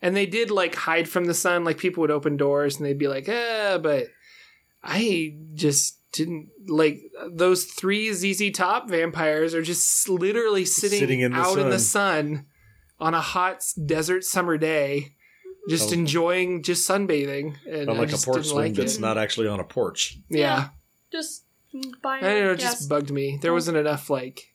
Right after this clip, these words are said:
Speaker 1: creepy vampires at night.
Speaker 3: Okay.
Speaker 1: And, yeah, I think it was, it, I wa-, I was about to say it had potential, and I'm like, I don't know if it actually did or not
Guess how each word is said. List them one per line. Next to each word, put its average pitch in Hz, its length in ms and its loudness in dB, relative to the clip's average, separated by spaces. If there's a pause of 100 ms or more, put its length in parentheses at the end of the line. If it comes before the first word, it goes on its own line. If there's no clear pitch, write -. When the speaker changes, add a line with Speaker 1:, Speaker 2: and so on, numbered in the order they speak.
(120)
Speaker 1:
creepy 160 320 2
vampires 135 500 0
at 123 60 -8
night. 135 320 -10 (440)
Speaker 3:
Okay. 339 100 -4 (340)
Speaker 1:
And, 180 800 0
yeah, 190 440 -2 (140)
I 170 100 -12
think 180 340 -8 (800)
it 190 100 -2
was, 233 280 0 (320)
it, 240 240 0 (1300)
I 190 100 -2
wa-, 240 160 0
I 208 60 -2
was 202 80 2
about 285 180 -2
to 294 60 -6
say 208 140 0
it 185 80 -2
had 175 180 -2
potential, 139 600 -2
and 151 160 -4
I'm 160 100 0
like, 160 180 -2
I 185 60 0
don't 196 100 4
know 175 100 2
if 160 100 -2
it 156 60 2
actually 139 340 0
did 131 180 -6
or 127 80 -6
not 127 280 -8